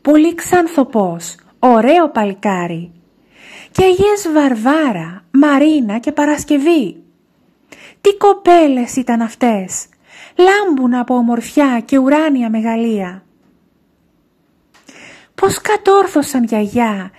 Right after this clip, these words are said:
γυναίκες αυτές σε νεαρή ηλικία να παλέψουν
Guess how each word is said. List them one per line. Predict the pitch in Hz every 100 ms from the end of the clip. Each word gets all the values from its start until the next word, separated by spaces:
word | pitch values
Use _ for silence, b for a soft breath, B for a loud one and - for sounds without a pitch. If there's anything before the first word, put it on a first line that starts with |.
| b b
γυναίκες | 262 294 294 349 392 311 277
αυτές | 233 214 254 240 220
σε | 240
νεαρή | 233 240 233
ηλικία | 254 254 233 - 269 247 190 185 B B B B
να | 349 349
παλέψουν | 330 311 330 330 - 349